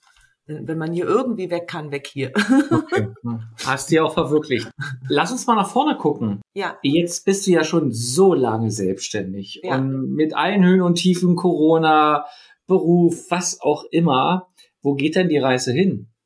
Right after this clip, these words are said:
Speaker 1: Wo geht die Reise hin? Das wüsste ich selber gerne. <laughs>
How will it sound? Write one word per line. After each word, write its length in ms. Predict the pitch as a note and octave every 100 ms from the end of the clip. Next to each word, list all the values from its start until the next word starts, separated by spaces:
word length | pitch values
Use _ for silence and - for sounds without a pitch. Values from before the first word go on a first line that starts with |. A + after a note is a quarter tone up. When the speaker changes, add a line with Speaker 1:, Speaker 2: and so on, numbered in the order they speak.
| _ _ _
Speaker 1:
Wo 140 | G3+ G#3+
geht 240 | G#3 E3+
die 60 | E3+
Reise 320 | E3 D#3 D#3+
hin? 220 | D#3+ D3+ C#3
Das 200 | C#3+ -
wüsste 240 | B3 -
ich 100 | -
selber 340 | G3+ A#3+ A3
gerne. 540 | E3 D#3 D3 C#3+ F#3+ E4
<laughs> 880 | A#3+ G3 G3+ G#3 A3 A#3+ A#3+ -